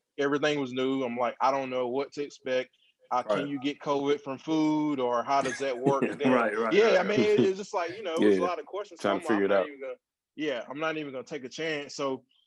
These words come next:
Speaker 1: it took a while for me to get comfortable with saying, "Hey, I'll go out," you know, to grab something to eat. But, like, when I go, I just try to sit away from, you know, everybody else, um, and try not to go really on a weekend or anything like that. But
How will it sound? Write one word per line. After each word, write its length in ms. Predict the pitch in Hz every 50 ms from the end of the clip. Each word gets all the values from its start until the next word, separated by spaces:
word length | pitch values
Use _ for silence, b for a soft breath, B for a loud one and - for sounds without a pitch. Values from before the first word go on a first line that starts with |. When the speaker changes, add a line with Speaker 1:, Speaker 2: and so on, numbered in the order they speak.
| _ _ _
Speaker 1:
it 160 | - 180 180
took 200 | - - 233 -
a 80 | 214 185
while 440 | 160 151 156 156 160 160 156 147 143
for 160 | - - 147
me 160 | 143 147 151
to 80 | 139 135
get 220 | 120 135 139 -
comfortable 560 | - - 151 147 143 139 - 135 127 127 123
with 180 | 123 123 123 123 -
saying, 380 | - - 139 135 131 127 123 117
"Hey, 220 | 131 135 131 123
I'll 200 | 127 123 120 120
go 240 | 113 120 117 117 120
out," 240 | 117 117 117 110 101 - -
you 80 | 123 120
know, 360 | 117 113 113 113 110 110 110 _ _ _ _ _ _
to 60 | - 123
grab 280 | 117 131 127 120 110 -
something 300 | - 120 107 - - 107
to 60 | 107
eat. 240 | 110 123 127 135 131
But, 260 | 123 131 131 127 - - _ -
like, 200 | 131 123 117 113
when 140 | 131 135
I 80 | 135 131
go, 420 | 113 117 131 135 139 131 127 120 - - -
I 100 | 117 123
just 180 | 117 117 -
try 240 | - 151 139 139 135 127
to 100 | 123 117
sit 260 | - - - 151 135
away 220 | 123 123 127 127
from, 180 | - - 123 120 _ _ _ _
you 100 | 135 131 123
know, 260 | 117 110 110 110 113
everybody 580 | 120 123 120 120 117 113 117 117 113 113 113
else, 420 | 120 120 117 120 120 - - - _ _ _ _ _ _ _ _ _ _
um, 680 | - 127 127 123 123 120 120 117 117 117 117 117 113 110 110 _ _ _ _ -
and 400 | 131 131 127 127 123 123 123 123 120 _ _ _ _ _ _ _ -
try 200 | - 165 160 160
not 180 | 160 156 151 143
to 60 | 143
go 260 | 123 123 131 135 135 131
really 360 | 131 127 139 139 135 127 120
on 100 | 120 117 113
a 40 | 110
weekend 340 | 117 131 135 131 123 113 113
or 80 | 110 113
anything 320 | 113 117 113 123 113 110
like 200 | 110 110 110 110 104
that. 240 | 135 131 123 120 120
But 200 | 131 127 123 -